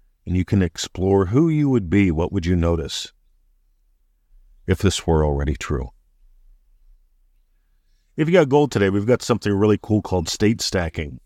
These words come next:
It's the most fantastic way I have found to organize and optimize all your manifesting. State stacking dot com. Go there, give it a check out. Go there and get it.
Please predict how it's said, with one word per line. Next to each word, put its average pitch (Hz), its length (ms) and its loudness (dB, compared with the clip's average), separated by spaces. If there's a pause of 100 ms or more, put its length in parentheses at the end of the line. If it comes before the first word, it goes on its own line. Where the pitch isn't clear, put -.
(580)
It's 117 200 -4
the 117 240 -2
most 127 260 0
fantastic 127 760 -2
way 107 200 2
I 95 140 0
have 90 100 -4
found 90 320 -2
to 101 80 -4
organize 98 640 0
and 80 80 -2
optimize 78 580 -2
all 73 120 -2
your 69 120 -4
manifesting. 71 680 -6 (2500)
State 110 340 2
stacking 90 800 0
dot 71 240 -4
com. 73 340 -8
Go 160 180 4
there, 160 140 2
give 143 180 0
it 135 60 0
a - 40 -4
check - 460 -2
out. 113 280 0 (1700)
Go 123 160 4
there 135 160 6
and 113 120 2
get 104 160 4
it. 90 140 -2